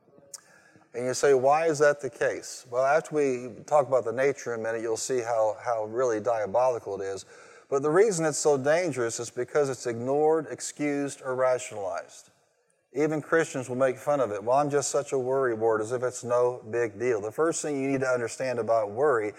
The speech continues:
is worry is a manifestation of fear. So if you're not afraid of heights, or afraid to fly, or afraid to swim, or,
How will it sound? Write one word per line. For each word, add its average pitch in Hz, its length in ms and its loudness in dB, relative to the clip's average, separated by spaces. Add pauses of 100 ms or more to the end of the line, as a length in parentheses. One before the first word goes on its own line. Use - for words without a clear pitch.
(320)
is 113 200 -6
worry 160 380 4
is 127 140 0
a 127 40 -4
manifestation 127 840 2
of 110 100 -4
fear. 117 380 0 (1040)
So 127 220 4
if 120 100 2
you're 147 80 4
not 165 160 6
afraid 165 300 6
of 147 80 4
heights, 147 400 10
or 131 60 2
afraid 143 260 4
to 147 80 -2
fly, 135 340 8
or 135 80 6
afraid 131 320 4
to 147 100 -2
swim, 127 540 2
or, 113 280 4